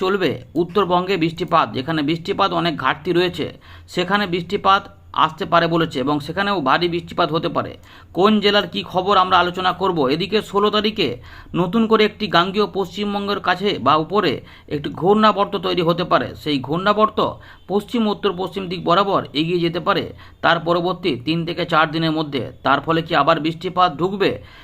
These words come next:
কি হতে চলেছে? মেঘ বৃষ্টির কি খেলা চলবে আমরা এই ভিডিওতে আলোচনা করব। আপনি কোন জেলা থেকে এই ভিডিওটি দেখছেন এবং আপনার এলাকায় বর্তমানে আকাশ কেমন রয়েছে জানাবেন। উত্তর দক্ষিণ দিনাজপুর, মালদা, এখানে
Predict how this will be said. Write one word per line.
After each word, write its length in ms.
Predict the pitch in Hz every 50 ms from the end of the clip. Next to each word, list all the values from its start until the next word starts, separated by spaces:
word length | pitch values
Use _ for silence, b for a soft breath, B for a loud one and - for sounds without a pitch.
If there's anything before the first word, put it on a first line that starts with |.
| B B -
কি 120 | - 208 233 226
হতে 160 | 196 208 214 208 208
চলেছে? 340 | 214 214 220 - - 160 110 - - B B B B B - 131 139
মেঘ 200 | 147 180 202 214 175 160
বৃষ্টির 400 | 151 190 170 165 - 202 190 147 - - - -
কি 80 | - 190 190 170 -
খেলা 220 | 151 165 180 185 180 180
চলবে 220 | 180 180 185 185 180 156 147
আমরা 140 | 156 165 170
এই 60 | 160 139 143
ভিডিওতে 320 | 165 165 196 196 170 185 170 165
আলোচনা 300 | 165 165 170 165 170 170 165 165
করব। 160 | 165 131 113 104 - - - 131
আপনি 180 | 147 147 156 156 139 -
কোন 120 | 156 185 202 202 190
জেলা 140 | 196 190 190 190
থেকে 120 | 190 190 190
এই 60 | 180 151
ভিডিওটি 300 | 151 156 180 180 175 185 170 151
দেখছেন 320 | 175 175 175 - 214 214 220 214 220 B B B B B - -
এবং 160 | 165 196 208 208 185 - 151
আপনার 200 | 160 170 185 190 160 165
এলাকায় 300 | 175 180 180 175 143 117 117 123
বর্তমানে 420 | 143 151 156 - 185 175 180 180 175 156
আকাশ 200 | 147 - 156 151 - - -
কেমন 240 | 143 147 180 196 196 185
রয়েছে 260 | 202 202 190 202 220 220 214 B B B B B B - - - -
জানাবেন। 460 | 143 160 160 160 147 131 120 120 120 120 - B B B B B - 180
উত্তর 240 | 190 - - 240 226 - 196
দক্ষিণ 220 | 208 - - 214 196 165
দিনাজপুর, 340 | 175 180 190 185 170 196 190 170 156 151
মালদা, 320 | 151 160 156 135 120 90 - - - -
এখানে 220 | 139 - 196 202